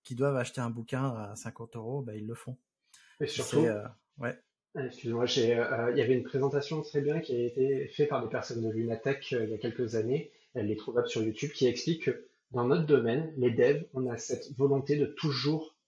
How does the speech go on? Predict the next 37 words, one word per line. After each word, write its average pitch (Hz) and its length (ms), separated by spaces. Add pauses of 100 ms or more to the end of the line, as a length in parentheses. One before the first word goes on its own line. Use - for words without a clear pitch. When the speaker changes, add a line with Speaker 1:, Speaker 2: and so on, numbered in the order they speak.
(140)
Speaker 2:
optimiser 135 520
les 123 100
choses. 110 420 (360)
Et 135 60
on 135 60
va 151 260
optimiser 143 540
aussi 160 500 (200)
les 151 400
coûts. - 240 (500)
Et 143 180
au 147 120
final, 165 460
on 143 60
a 123 80
toujours 143 400
ce, 135 320
cette - 180
tendance 143 280
à 131 80
se 131 60
mettre - 260
en - 60
comparaison 127 680
le 135 200
tuto 160 320
qui 147 160
est - 20
disponible 123 400
gratuitement 123 380
sur 123 180
Internet 117 340
versus 131 380
le 131 80
prix - 180
du 123 140
bouquin. 120 280